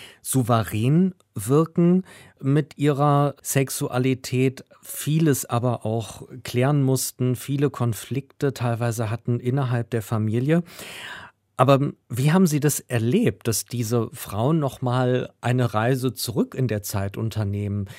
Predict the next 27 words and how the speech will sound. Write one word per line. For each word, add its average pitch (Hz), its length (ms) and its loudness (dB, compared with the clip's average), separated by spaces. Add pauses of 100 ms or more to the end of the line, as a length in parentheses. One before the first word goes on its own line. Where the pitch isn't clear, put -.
(120)
mit 107 220 -6
Ihnen, 98 380 -6
in 117 220 -6
eine 113 300 -4
Zeit, 113 460 -4
in 120 180 -4
der 120 180 0
Sie 117 200 -4
eben 113 180 -4
noch 101 160 -6
nicht 196 160 -2
so 104 140 -6
offen 98 240 -8
mit 95 100 -8
Ihrer 95 200 -10
Sexualität 98 760 -10
umgehen 101 380 -4
konnten 98 420 -8
und 101 400 -8
wo 104 180 -12
es 101 120 -8
viele 110 260 -2
Zweifel 117 460 -4
und 113 100 -4
viele 113 180 -6
Probleme 113 440 -4
gab? 95 320 -8